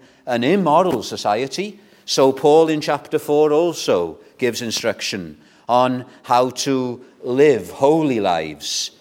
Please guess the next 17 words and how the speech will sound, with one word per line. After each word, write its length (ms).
when 260
society 720
round 340
about 380
us 160
is 160
the 80
complete 640
opposite. 760
And 240
right 400
at 100
the 160
end 260
of 360
the 80
letter, 480